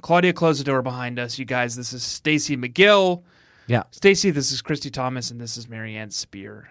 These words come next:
Speaker 1: "Hi," Stacy and I
Speaker 2: Yeah.
Speaker 1: said brightly. Marianne suddenly turned shy. "Hi," she said softly,
Speaker 2: Oh,
Speaker 1: speaking
Speaker 2: yeah.
Speaker 1: way more to a wall than to Stacy.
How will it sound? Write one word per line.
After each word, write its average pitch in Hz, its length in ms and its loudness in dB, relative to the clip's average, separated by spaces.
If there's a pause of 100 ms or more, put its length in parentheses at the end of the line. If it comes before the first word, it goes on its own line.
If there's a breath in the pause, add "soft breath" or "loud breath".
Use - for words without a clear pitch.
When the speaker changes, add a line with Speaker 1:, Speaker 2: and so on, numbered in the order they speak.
Speaker 1:
"Hi," 135 440 0
Stacy 107 680 -12 (380)
and 120 120 -12
I 110 100 -8
Speaker 2:
Yeah. 101 80 -2
Speaker 1:
said 101 420 -10
brightly. 98 540 -12 (360)
Marianne 185 480 6
suddenly 139 340 -2
turned 123 280 -10
shy. 113 500 -8 (460)
"Hi," 143 320 -14 (120)
she - 160 -16
said 120 280 -8
softly, 107 520 -12 (280)
Speaker 2:
Oh, 113 40 -6
Speaker 1:
speaking 107 420 -2
Speaker 2:
yeah. 113 80 -10
Speaker 1:
way 147 360 2
more 139 380 0
to 127 260 -8
a 104 100 -6
wall 120 480 2
than 113 200 -8
to 113 100 -10
Stacy. 123 560 -6